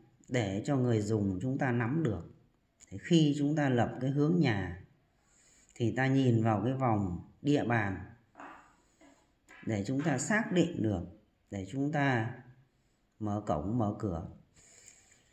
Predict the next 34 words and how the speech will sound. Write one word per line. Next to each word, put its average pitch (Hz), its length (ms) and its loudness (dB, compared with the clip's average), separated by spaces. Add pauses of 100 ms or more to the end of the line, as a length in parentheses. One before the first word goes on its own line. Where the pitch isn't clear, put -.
(540)
Tức 220 120 -4
là 170 360 2
trước 247 200 0
tiên 196 360 4
ta 185 220 8
phải 120 180 4
xác 233 240 2
định 196 200 2
được 127 300 4
hướng 208 260 4
nhà 139 420 6
của 120 140 2
chúng 165 200 2
ta 156 260 2 (1400)
nó 170 200 4
rơi 170 260 8
vào 127 380 6
cái 160 420 2
sơn 160 380 8
âm 165 280 6
hay 160 180 6
sơn 156 300 6
dương. 165 560 4 (1600)
Rồi 127 220 2
sau 147 260 4
đó 139 320 4
chúng 180 160 2
ta 160 200 6
mới 151 140 6
xác 196 320 2
định 156 280 4
cái 165 120 6
sơn 165 460 8
để 104 360 2